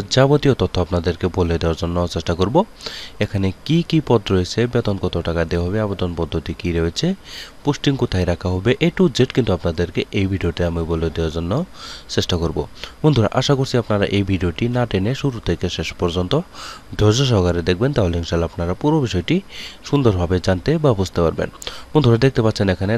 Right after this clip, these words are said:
দারাজ বাংলাদেশ লিমিটেডে ডেলিভারি, এ, ডেলিভারি ম্যান পদে কিছু সংখ্যক লোক নিয়োগ করা হবে। বন্ধুরা, এখানে দেখতে পাচ্ছেন ইসিবি চত্বর থেকে শুরু করে মিরপুর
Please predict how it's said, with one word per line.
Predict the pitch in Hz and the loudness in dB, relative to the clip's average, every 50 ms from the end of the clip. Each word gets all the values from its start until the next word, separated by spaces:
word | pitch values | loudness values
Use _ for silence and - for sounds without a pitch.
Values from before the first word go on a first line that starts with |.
| 117 110 | 2 4
দারাজ | 120 127 135 143 139 127 123 | 4 6 6 6 4 4 2
বাংলাদেশ | 127 123 120 107 98 92 101 92 90 95 | 2 4 4 4 2 2 0 -2 0 0
লিমিটেডে | 92 87 85 82 85 87 73 110 143 165 - - - - - - - - | 0 0 0 0 -2 0 2 2 0 0 -2 -8 -18 -18 -18 -16 -10 -4
ডেলিভারি, | 113 107 117 120 143 156 156 156 151 151 151 147 - - | 2 6 6 8 8 6 6 6 6 4 4 2 2 4
এ, | 117 107 101 101 101 | 4 6 6 6 6
ডেলিভারি | 98 110 110 110 110 113 110 107 98 | 6 4 4 6 6 6 6 4 4
ম্যান | 95 92 92 87 | 2 2 2 2
পদে | 87 87 80 101 131 156 - - - - - - - - | 0 2 2 2 2 0 -2 -8 -14 -14 -14 -14 -12 -2
কিছু | - 131 113 107 | 0 0 2 2
সংখ্যক | 101 - 113 95 - 110 - - | 2 0 0 2 2 0 2 4
লোক | 135 139 127 | 2 2 2
নিয়োগ | 120 110 95 | 2 -2 -2
করা | - - 87 85 | 2 4 4 4
হবে। | 85 85 73 - - - - - - - - - - - - - | 4 2 0 -2 -2 -4 -6 -16 -18 -18 -18 -18 -20 -12 -2 2
বন্ধুরা, | 151 - 120 127 | 2 4 6 6
এখানে | 127 123 123 | 6 6 6
দেখতে | 120 117 - - 101 | 4 2 4 2 2
পাচ্ছেন | 95 95 - - 110 110 123 - | 2 2 0 0 -2 -2 0 0
ইসিবি | 131 147 143 - - 123 123 120 127 123 | 0 0 2 2 2 0 2 2 0 2
চত্বর | - 123 123 - - 107 | 2 2 2 2 2 0
থেকে | - - 98 90 92 | 2 2 0 0 0
শুরু | - - 101 95 90 | 0 0 0 0 0
করে | - 98 101 120 | 0 2 0 2
মিরপুর | 123 127 123 117 107 - 113 131 | 2 2 0 0 0 2 2 0